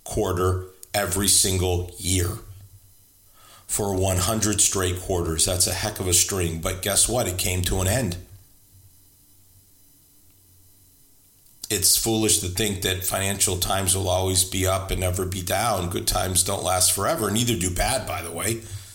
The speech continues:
So we have to learn the, the lesson,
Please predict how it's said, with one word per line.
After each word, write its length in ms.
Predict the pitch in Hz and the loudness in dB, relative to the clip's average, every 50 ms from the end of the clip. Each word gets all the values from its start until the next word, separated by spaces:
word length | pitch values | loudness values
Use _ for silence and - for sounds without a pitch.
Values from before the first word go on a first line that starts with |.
| - - - - - - - - - - - - - | -18 -18 -18 -20 -20 -20 -20 -20 -20 -20 -16 -6 -2
So 160 | - - 117 | 0 2 2
we 100 | 110 107 | 2 2
have 180 | 113 120 120 - | 2 0 2 2
to 80 | 123 | 2
learn 520 | 107 101 104 104 104 107 113 120 - - - | 2 2 2 2 2 2 0 -2 -4 -6 -4
the, 140 | 98 117 - | -2 -2 -2
the 220 | - - 110 110 | -4 -4 -2 -2
lesson, 720 | 107 101 107 131 151 - - - 101 87 87 87 87 101 | 0 0 0 2 4 4 4 4 4 2 0 0 0 -2